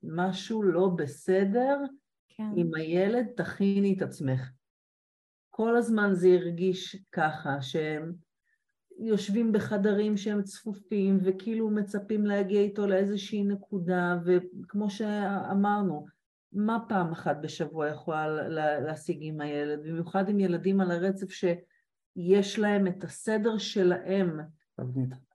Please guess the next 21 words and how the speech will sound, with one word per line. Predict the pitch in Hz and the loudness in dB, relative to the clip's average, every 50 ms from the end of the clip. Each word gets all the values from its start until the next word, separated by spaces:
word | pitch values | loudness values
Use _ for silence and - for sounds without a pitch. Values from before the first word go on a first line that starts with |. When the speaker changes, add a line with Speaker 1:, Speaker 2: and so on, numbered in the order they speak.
| - 185 | -6 -6
Speaker 1:
את | 175 - 185 | -4 -2 -2
התבנית | 185 190 196 180 185 214 240 277 269 269 | 0 2 2 2 4 4 2 2 0 -2
שלהם | - - 233 202 202 196 190 185 175 - | -2 -4 -2 0 0 2 2 0 0 -2
עד | - - 196 190 | -4 -4 -4 -4
שמגיעים | - - 214 196 190 185 165 151 170 180 185 202 202 202 190 | -2 0 2 2 2 2 2 0 -2 0 2 4 4 6 6
אליהם | 185 175 160 151 147 147 147 156 156 - | 4 4 2 0 -2 -4 -6 -8 -10 -12
בכלל | - - 170 170 175 - - 190 190 190 | -12 -8 -4 -4 -4 -2 0 2 4 4
להתחיל, | 190 170 - - 135 - 180 165 160 | 4 2 0 -2 -2 0 0 0 0
אז | 156 151 170 185 180 | 0 2 2 2 2
זה | 170 180 | 2 2
כבר | 185 185 196 196 | 2 2 2 2
עד | 202 202 | 2 0
שהיא | - - 202 202 | -2 -2 -4 -4
מתחילה | 196 196 - - 202 202 196 | -4 -4 -4 0 2 4 4
את | 196 196 196 | 4 2 0
הטיפול, | 190 190 208 185 185 - 240 226 220 202 175 | -2 -2 -4 -4 -4 -4 -4 -4 -2 0 2
באמת | 180 180 175 190 196 190 196 | 4 4 4 4 2 2 0
איתו | 196 190 - 233 214 208 208 - - 196 | -2 -4 -2 -2 -2 0 0 -2 -2 -2
כבר | 180 175 170 165 | -2 -2 0 0
נגמר. | 170 170 160 175 175 180 175 160 143 135 143 - _ _ _ _ _ _ _ _ _ _ _ _ _ _ | -2 -2 0 2 2 4 4 2 0 -2 -8 -10 _ _ _ _ _ _ _ _ _ _ _ _ _ _
Speaker 2:
כן. | - 220 208 202 196 | -8 -6 -6 -4 -4